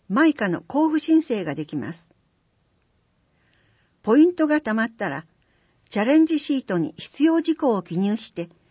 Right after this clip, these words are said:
保健センターへ申請してください。マイカを交付するとともに、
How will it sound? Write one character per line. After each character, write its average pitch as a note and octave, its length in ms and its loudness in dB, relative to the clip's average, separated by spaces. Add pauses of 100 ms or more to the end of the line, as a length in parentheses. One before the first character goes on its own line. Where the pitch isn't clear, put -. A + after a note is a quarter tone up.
(320)
保 G3+ 140 -4
健 E4+ 220 6
セ E4 200 4
ン E4 80 4
タ G#3+ 160 -4
ー E3+ 140 -4
へ A#2+ 40 -8
申 B3 240 0
請 A#3 200 -2
し A3+ 80 -12
て A3 100 -10
く F#3+ 100 -10
だ E3+ 120 -8
さ D3 200 -14
い。 - 120 -20 (1500)
マ C#4+ 200 2
イ F4 80 2
カ G3+ 200 -4
を C#3+ 140 -4
交 C#4 220 0
付 C#4 160 -6
す - 120 -8
る A3+ 120 -4
と G#3+ 140 -6
と F#3+ 120 -6
も F3+ 140 -2
に、 F3 180 -6